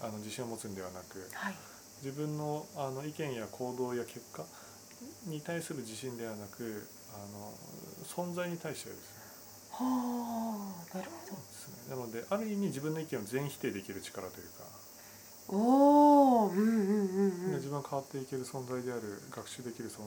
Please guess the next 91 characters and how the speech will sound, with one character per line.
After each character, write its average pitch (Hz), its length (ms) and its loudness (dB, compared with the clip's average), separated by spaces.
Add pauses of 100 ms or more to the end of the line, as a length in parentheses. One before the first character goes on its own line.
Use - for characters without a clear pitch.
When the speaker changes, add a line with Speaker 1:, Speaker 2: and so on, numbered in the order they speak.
(120)
Speaker 1:
在 101 160 -6
で 98 80 -8
あ - 20 -6
る 92 60 -8
っ - 20 -12 (220)
て 104 60 -14
い 98 100 -14
う 95 40 -16 (120)
ふ - 0 -
う 104 80 -14
な 98 80 -10
意 98 160 -10
味 - 0 -
合 95 80 -12
い 95 80 -14 (320)
で、 139 160 -8 (240)
Speaker 2:
う - 0 -
ー 180 80 -8
ん。 269 1040 -2
Speaker 1:
で、 262 80 0
自 247 80 0
分 240 60 -2
の - 80 -2
意 - 20 0
見 - 160 -4
を 107 320 -8
完 120 240 -8
全 120 100 -6
否 104 100 -14
定 101 120 -12
で 92 320 -10
き 107 80 -8
る 98 80 -8
よ 90 80 -10
う 92 80 -14
な 85 80 -16
力 - 160 -12
と 92 160 -16
し - 80 -18
て、 143 80 -14
だ 135 80 -4
か - 0 -
ら 147 60 -2
意 - 20 -6
見 156 200 -4
と 98 80 -8
こ 95 60 -12 (140)
と、 113 60 -8 (380)
自 104 120 -10
分 110 160 -8
と 107 80 -10
い 104 40 -8
う - 20 -14
存 107 180 -12
在 107 100 -8
を 107 40 -6
分 110 100 -4
け - 80 -8
ら 117 120 -6
れ 110 40 -4
る 98 160 -8
力 - 240 -12
と 90 60 -16
い 90 40 -16
う 87 60 -16
ん 87 80 -16
で - 60 -18
し - 20 -18
ょ - 80 -20
う - 720 -12
か 233 240 4
ね。 - 0 -
Speaker 2:
意 - 0 -
見 180 80 -2 (160)
と 247 240 0
自 - 260 -8
分 208 160 6
の 202 120 4
存 196 260 2
在 214 240 6
と 190 140 0
い 185 80 4
う 180 40 0
も 190 120 0
の 196 140 6
を - 40 6
分 165 160 -2
け 220 80 0
ら 240 80 4
れ 233 140 2
る 175 240 2